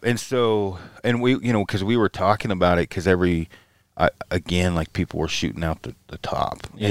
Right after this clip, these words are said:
Speaker 1: And, um, so we just put every, I mean, literally I ranged every target 'cause it just wasn't,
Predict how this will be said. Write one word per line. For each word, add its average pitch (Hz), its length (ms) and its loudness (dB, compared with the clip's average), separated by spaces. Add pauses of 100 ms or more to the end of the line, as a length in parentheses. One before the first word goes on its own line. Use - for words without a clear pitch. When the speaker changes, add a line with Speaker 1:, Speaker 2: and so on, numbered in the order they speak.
Speaker 1:
And, 95 120 0
um, 80 380 0 (340)
so - 160 -4
we 98 140 4
just 90 240 0
put 85 120 0
every, 85 220 0
I 90 100 2
mean, 85 220 -2
literally 82 240 2
I 78 40 0
ranged 80 340 -2
every 73 220 -4
target 76 540 -6
'cause 80 220 -2
it 78 100 -4
just - 280 -4
wasn't, 76 440 -4